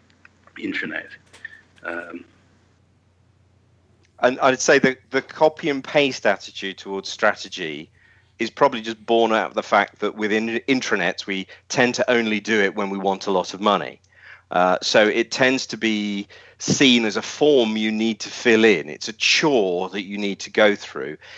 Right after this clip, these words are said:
Speaker 2: It's not a skill that you necessarily practice on a regular basis. Uh, we're often talking about how, you know, the, the loop that you go through to get strategy doesn't need to be six months. If you ju-, if you've just landed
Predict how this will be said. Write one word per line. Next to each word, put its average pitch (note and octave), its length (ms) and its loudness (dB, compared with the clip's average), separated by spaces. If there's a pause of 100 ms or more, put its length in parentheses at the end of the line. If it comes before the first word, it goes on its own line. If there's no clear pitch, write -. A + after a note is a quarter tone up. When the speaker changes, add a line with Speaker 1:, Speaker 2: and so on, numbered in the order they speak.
Speaker 2:
It's A#2+ 240 0
not C3 160 2
a - 40 -6
skill C3+ 560 4
that F#2 120 -6
you A2 140 -6
necessarily G2 680 0
practice - 600 -4
on F#2+ 100 -6
a F2+ 200 -4 (280)
regular G#2 380 0
basis. - 580 2 (300)
Uh, G#2 240 4
we're B2+ 220 6
often G2+ 340 -2 (180)
talking G2 400 -10
about F#2 300 -2
how, F#2+ 580 -4 (360)
you G2+ 120 -10
know, E2+ 220 -6 (220)
the, F#2+ 260 -2
the G2+ 120 -6
loop A2+ 500 -2
that G#2+ 220 -2
you G2+ 120 -12
go G#2+ 320 2
through F2 300 -8
to - 140 -14
get F#2 220 0
strategy - 600 -4 (240)
doesn't E3 360 2
need G#2 200 -8
to - 80 -16
be F2 140 -14
six - 340 -6
months. F2+ 400 -10
If A#2 180 -6
you E3 120 -6
ju-, C3 160 -10
if B2 220 -8
you've F3 220 -2
just - 220 -2
landed A2 640 2